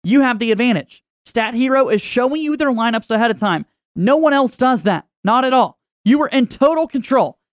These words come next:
Stat Hero is daily fantasy sports the way it was meant to be, one-on-one. Play Stat Hero now and change the odds. Go to stat hero dot com slash locked on, sign up for free, and right now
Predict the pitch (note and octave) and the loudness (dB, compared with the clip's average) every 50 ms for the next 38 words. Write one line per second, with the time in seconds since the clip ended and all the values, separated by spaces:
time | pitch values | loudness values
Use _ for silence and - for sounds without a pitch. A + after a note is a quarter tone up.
0 | _ _ _ - - B3+ C#4+ D4+ - A#3 C4 C4+ C4+ C#4 C#4 C#4 C4+ - - A#3+ | _ _ _ -6 -2 -2 -2 -2 -4 -6 -4 -4 -2 0 0 0 -2 -2 -4 -4
1 | A#3 F3+ F#3 E3+ G#3+ A#3+ C4 C#4+ C#4 D4+ D4 A#3+ - _ C#4+ C4 C4+ C#4 B3 - | -4 -4 -4 -2 -2 0 0 -2 -2 -4 -4 -4 -4 _ -2 -2 0 -2 -2 -4
2 | - C4 A#3 - - - D4+ B3+ A3+ G#3 G3 - - - - _ _ _ _ _ | -6 -6 -8 -8 -6 -2 0 2 2 2 0 -4 -12 -20 -20 _ _ _ _ _
3 | - G#3+ G#3+ G#3+ A3+ B3 C4 A3+ G3+ A3+ A3 F#3+ - F#3+ A3 A3+ - - A3 G#3 | 0 0 2 2 2 2 0 0 -2 -2 -2 -2 -2 -2 -4 -4 -2 -4 0 0
4 | B3+ A#3+ F#3 - - _ _ _ _ _ F3 F#3 G#3+ A#3+ B3+ A3+ F#3+ G3 G#3 A3+ | 2 0 0 -4 -8 _ _ _ _ _ 0 2 2 2 2 0 0 0 0 2
5 | G#3+ A3 A3 G3 D#3+ - - _ _ _ _ _ _ - A#3 A3 - - - A#3 | 2 2 2 2 2 0 -6 _ _ _ _ _ _ 0 0 0 0 -2 -2 -2
6 | B3 A#3+ A#3+ A3 A#3+ C4 C#4 C#4+ C#4+ C#4 C#4 C4 A#3 G#3 G#3 - G#3 G3 - - | -2 -2 -2 0 0 0 2 2 0 2 2 0 0 0 0 -2 -4 -6 -4 -4
7 | F#3 F#3 F3 - - G#3 G#3+ A3 G3+ F3+ D3 - _ _ _ _ _ _ _ _ | -4 -4 -4 -4 -4 -2 0 0 0 0 -2 -6 _ _ _ _ _ _ _ _
8 | _ - A3 G#3+ F#3+ - - A#3+ B3 B3 B3+ A3+ C4 C4+ C#4 C#4 A#3+ F3+ A#3+ C#4 | _ -2 0 0 0 -2 -2 -2 -2 -2 -2 -2 -2 0 2 0 2 2 2 0
9 | C4 B3+ - B3 A#3 A3+ A#3 A3+ - - A#3 G#3 G3 F#3+ - _ G3+ A3 C4 D4+ | 0 -2 -2 0 0 0 0 -2 -2 -2 -2 -2 -2 -2 -4 _ 0 0 0 -2
10 | - - A3+ G3 G3 G#3+ A#3 - - _ _ _ _ - - A3+ A#3+ B3 A3+ A3+ | -2 -2 0 0 2 0 -2 -2 -8 _ _ _ _ -6 -2 0 0 0 0 -2
11 | - B3+ A#3+ - - D#4+ F4+ F4+ C#4 E3+ A2 - _ _ _ _ _ - A3 G#3 | 0 -2 -2 0 0 0 2 2 2 0 -4 -8 _ _ _ _ _ -4 -4 -4
12 | F#3 F3+ A3 C#4 D#4 C4 A#3+ D#4 D4+ B3+ F#3+ E3 - - | -2 0 0 0 0 0 0 0 0 2 0 -2 -4 -6